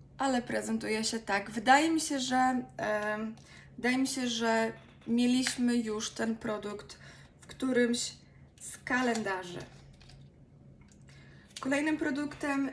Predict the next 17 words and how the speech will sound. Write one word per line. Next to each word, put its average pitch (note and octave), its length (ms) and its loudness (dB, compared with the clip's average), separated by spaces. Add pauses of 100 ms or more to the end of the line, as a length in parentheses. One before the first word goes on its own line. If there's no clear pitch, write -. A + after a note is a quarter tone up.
(120)
jest C4+ 400 -2
produkt A3+ 640 -2
firmy G#3+ 640 -4
Mitchell C4+ 680 0
and A3+ 560 0 (180)
Peach B3 440 0 (520)
i C4+ 120 2
jest A#3 340 0
to G#3 300 4 (1000)
olej B3+ 580 6 (840)
do D4+ 100 0
ciała G#3+ 640 2 (800)
nawilżający, A#3+ 1200 2 (380)
nadający A#3 1000 0 (160)
miękkość G#3+ 960 -2 (340)
z G3+ 120 -8
witaminą A#3 560 2